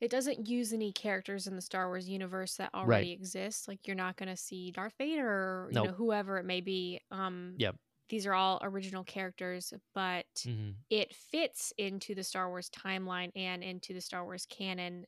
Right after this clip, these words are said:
Speaker 2: Yeah.
Speaker 1: So, like, I don't know. If this was an official story, it would fit in a timeline, and everything that happens works with what is already going on in Star Wars, which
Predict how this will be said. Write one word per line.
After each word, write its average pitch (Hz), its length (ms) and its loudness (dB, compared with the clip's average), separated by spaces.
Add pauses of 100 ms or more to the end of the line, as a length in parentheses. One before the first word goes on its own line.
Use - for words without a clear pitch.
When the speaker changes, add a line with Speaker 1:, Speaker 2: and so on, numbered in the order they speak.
Speaker 2:
Yeah. 104 200 2 (800)
Speaker 1:
So, 208 240 0
like, 185 460 0 (760)
I 233 80 2
don't 208 100 0
know. 185 100 0
If 202 140 0
this 247 180 4
was 240 220 6
an 226 80 2
official 208 340 -2
story, 196 380 0
it 190 80 2
would 208 120 2
fit - 280 0
in 190 140 -2
a 185 60 -4
timeline, 180 640 -2
and 175 80 -4
everything 190 320 -2
that 180 100 -4
happens 180 720 -4
works 185 440 -4
with 185 200 -8
what 180 200 -4
is 180 140 -6
already 175 380 -4
going 175 340 -6
on 175 160 -4
in 180 80 -6
Star 180 300 -4
Wars, - 220 -8
which 202 140 -6